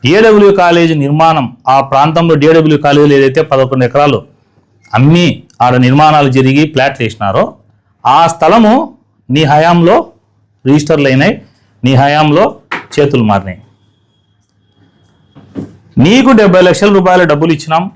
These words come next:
overall-గా రెండున్నర కోటి డబ్బులు ఇచ్చినామని చెప్పేసి ప్రెస్ మీట్లోనే చెప్పడం జరిగింది. మరి నువ్వు అక్రమమా సక్రమమా అది చెప్పమంటే దానికి జవాబు చెప్పవు.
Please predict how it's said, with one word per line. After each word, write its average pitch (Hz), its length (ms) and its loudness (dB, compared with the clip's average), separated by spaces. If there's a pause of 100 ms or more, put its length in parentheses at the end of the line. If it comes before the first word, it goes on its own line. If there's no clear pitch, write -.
(160)
overall-గా 165 680 0 (220)
రెండున్నర 147 380 0
కోటి 151 280 -2
డబ్బులు 135 280 0
ఇచ్చినామని 120 440 -6
చెప్పేసి 120 540 -6 (760)
ప్రెస్ 143 220 -2
మీట్లోనే 180 580 0 (1700)
చెప్పడం 147 300 0
జరిగింది. 104 440 -4 (1120)
మరి 185 540 0 (220)
నువ్వు 247 160 2
అక్రమమా 233 840 0
సక్రమమా 135 640 -2 (720)
అది 156 200 0
చెప్పమంటే 170 760 -2 (560)
దానికి 147 240 0
జవాబు 156 300 2
చెప్పవు. 110 400 -4